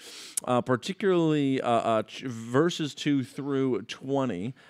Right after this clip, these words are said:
Uh, I'm, I'm sorry, uh, chapter two, verse twenty through twenty-three. Um, and he describes these, uh, I'll just read it actually. "If you,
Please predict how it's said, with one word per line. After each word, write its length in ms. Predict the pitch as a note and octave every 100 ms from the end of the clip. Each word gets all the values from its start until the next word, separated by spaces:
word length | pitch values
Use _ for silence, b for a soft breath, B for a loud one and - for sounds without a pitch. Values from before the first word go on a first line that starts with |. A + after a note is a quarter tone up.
| B
Uh, 60 | B2+
I'm, 140 | B2+ C3+
I'm 160 | C3
sorry, 280 | A#2+ G2+ F2+
uh, 200 | G2 F#2
chapter 500 | - - F#3 G3+ -
two, 380 | F3+ - C#3+ A#2
verse 300 | G#2 A#2 G#2+
twenty 400 | - D3 D3 D3
through 400 | B2+ - C3 B2
twenty-three. 1000 | G#2+ - A#2 G2+ G2+ - C3 C3 F#2 - - B B B
Um, 340 | A2+ A2 F#2+
and 140 | B2+ B2
he 120 | D3
describes 640 | B2 - F3 E3+ F3+ C#3+
these, 440 | C3 B2 A2+ -
uh, 40 | -
I'll 240 | A2+ D#3
just 160 | B2 -
read 180 | G#2+ F2
it 60 |
actually. 440 | E2 - - - G#2
"If 120 | A2+
you, 360 | D3 G3+ B3